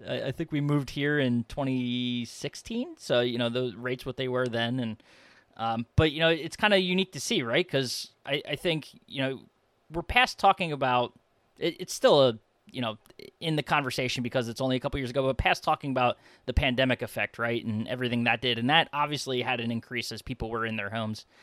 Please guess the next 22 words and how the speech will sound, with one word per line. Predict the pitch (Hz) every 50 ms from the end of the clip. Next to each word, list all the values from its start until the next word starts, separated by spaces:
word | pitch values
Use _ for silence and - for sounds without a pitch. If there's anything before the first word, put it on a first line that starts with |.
| - - _ _ _
And | - 127
now | 160 175 170 160
it's | 151 147 123 139 123 -
like | 147 131 - -
the, | 131 123 120 117 - _ _
the | 139 127
financial | - - 120 117 127 170 180 - - 156 131 123 123
impact | 120 110 123 117 - 120 113 104 - - -
of, | 113 113 110 104 104
like, | 117 113 110 - _
post-covid | - 160 139 123 - - 143 127 120 110 117 113 110 107 110
and | 107 113 117
what | 131 123 -
we're | 127 110
seeing | - - 131 127 120 117
with | 113 113
rates | 113 113 113 110 - -
and | 110 -
things | 120 113 104
like | 117 113 -
that. | 113 110 107 -
So, | - 127 117 113 107